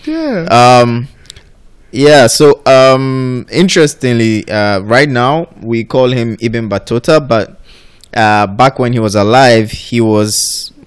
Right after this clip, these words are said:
Speaker 2: more referred to by Shams al-Din.
Speaker 1: Mm, mm-hmm.
Speaker 2: Mm-hmm.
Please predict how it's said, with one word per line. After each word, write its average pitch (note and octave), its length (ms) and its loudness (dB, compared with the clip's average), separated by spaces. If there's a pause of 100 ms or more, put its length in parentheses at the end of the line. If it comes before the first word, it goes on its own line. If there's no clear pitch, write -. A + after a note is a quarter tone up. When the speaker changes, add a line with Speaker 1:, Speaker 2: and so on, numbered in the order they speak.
(120)
Speaker 2:
more B2 380 2
referred A#2+ 460 2
to A#2 120 -6
by G2+ 540 0 (380)
Shams A#2+ 560 -2
al-Din. G2+ 1000 -6 (220)
Speaker 1:
Mm, G2+ 40 -12
mm-hmm. G2+ 260 -12 (1400)
Speaker 2:
Mm-hmm. A2 420 -6